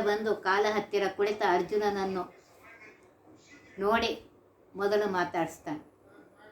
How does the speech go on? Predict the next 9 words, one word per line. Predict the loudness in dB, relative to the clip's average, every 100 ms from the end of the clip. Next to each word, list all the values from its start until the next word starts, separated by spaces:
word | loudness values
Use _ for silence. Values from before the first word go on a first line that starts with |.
| -20 -20 -20 -20 -20 -20 -20 -20 -4
ಆಗ | -2 2 4
ದುರ್ಯೋಧನನು, | 4 4 2 0 2 2 2 -2 -6 -20 -20 -20 -20 -18 -18 -16
"ನಾನು | -4 0 0 0
ಮೊದಲು | 0 0 2
ಬಂದಿದ್ದೇನೆ, | 2 4 4 4 2 2 2 2 0 -8 -20 -20 -20 -20 -20 -20 -20 -12 -4
ನೀನು | -2 0
ನನಗೆ | 0 0 0 0 -2
ಸಹಾಯ | -2 2 4 4
ಮಾಡಬೇಕು" | 2 2 2 2 2 0 0 -2